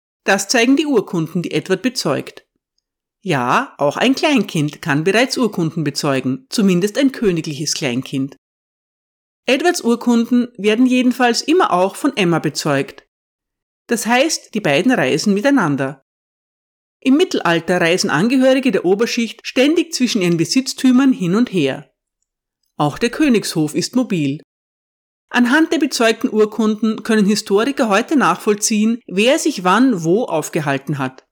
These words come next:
Wenn Informationen so spärlich sind, muss man eben mit dem arbeiten, was man hat.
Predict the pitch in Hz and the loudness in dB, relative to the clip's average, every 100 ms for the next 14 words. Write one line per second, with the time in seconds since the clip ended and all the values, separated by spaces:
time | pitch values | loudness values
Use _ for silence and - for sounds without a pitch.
0 | _ _ _ _ _ _ _ _ _ - | _ _ _ _ _ _ _ _ _ -4
1 | 240 262 285 269 262 277 285 277 262 294 | 2 2 4 2 2 2 4 4 2 2
2 | 339 370 - 254 175 160 - 202 277 - | -2 -2 -2 0 0 -2 -2 0 0 -2
3 | 302 302 311 233 240 214 196 208 277 - | -2 0 2 2 2 2 2 0 0 0
4 | 175 185 190 - 208 - - 160 - 247 | 0 2 0 0 -2 -2 -6 -4 0 0
5 | 202 - - | -2 -8 -14